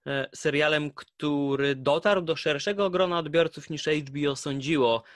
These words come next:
e, co nie spotkało, e, Watachy, jeżeli to, to taka moja mała obserwacja, bo nawet gdzieś w tych kręgach znajomych,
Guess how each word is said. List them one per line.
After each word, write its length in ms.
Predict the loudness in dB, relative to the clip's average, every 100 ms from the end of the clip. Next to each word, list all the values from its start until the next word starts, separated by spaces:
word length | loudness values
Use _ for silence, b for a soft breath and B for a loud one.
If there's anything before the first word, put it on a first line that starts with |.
| B B
e, 220 | -2 -2
co 180 | 0 -2
nie 260 | 0 2 0
spotkało, 1040 | -2 -8 -8 -4 -2 0 2 0 0 -4 b b
e, 240 | -4 0 2
Watachy, 560 | 0 0 -4 -6 -8 -10 _
jeżeli 460 | -6 -4 -4 -6 -8
to, 120 | -12
to 140 | -12 -10
taka 280 | -10 -6
moja 220 | -4 -4 -4
mała 220 | -2 0
obserwacja, 760 | -2 -2 -2 0 -2 0 0
bo 180 | 2 0
nawet 380 | 2 2 2 0
gdzieś 300 | -2 -4 -4
w 160 | -12 -8
tych 200 | -8 -4
kręgach 380 | -2 0 -2
znajomych, 560 | -2 -4 -2 -4 -6 -10